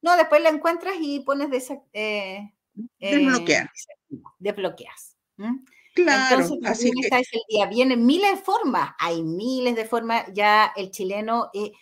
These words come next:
Speaker 1: mira, si hay algo que tenemos como chilenos es que somos bien creativos y bien inventores. ¿Para qué estamos con cosas? Entonces, eso
Speaker 2: He
Speaker 1: lo
Speaker 2: visto
Speaker 1: hemos ido
Speaker 2: afiches, he vi-, he
Speaker 1: desarrollando.
Speaker 2: visto unos afiches muy creativos,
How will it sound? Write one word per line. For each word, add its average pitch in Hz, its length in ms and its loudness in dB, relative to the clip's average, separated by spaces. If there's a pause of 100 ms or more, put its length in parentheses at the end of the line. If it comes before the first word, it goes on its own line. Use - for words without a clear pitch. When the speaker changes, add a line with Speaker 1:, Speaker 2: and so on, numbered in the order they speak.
(160)
Speaker 1:
mira, 240 200 0
si 208 180 -2
hay 208 160 2
algo 233 260 2
que 226 120 -6
tenemos 196 760 -6 (280)
como 180 180 -4
chilenos 185 540 -6
es 190 40 -18
que 165 120 -18
somos 160 460 -8
bien 165 360 -6
creativos 151 580 -6
y 151 100 -6
bien 156 320 -4
inventores. 131 680 -8 (140)
¿Para 135 120 -10
qué 202 100 -8
estamos 180 280 -6
con 139 160 -6
cosas? - 320 -20 (460)
Entonces, 226 560 0 (240)
eso 254 260 2
Speaker 2:
He 226 60 6
Speaker 1:
lo 233 80 6
Speaker 2:
visto 240 240 6
Speaker 1:
hemos 240 120 6
ido 247 180 8
Speaker 2:
afiches, 240 280 4
he 247 140 4
vi-, 262 80 8
he - 20 6
Speaker 1:
desarrollando. 233 380 8
Speaker 2:
visto 208 460 2
unos 240 360 6
afiches 202 580 4
muy 247 500 4
creativos, 349 840 6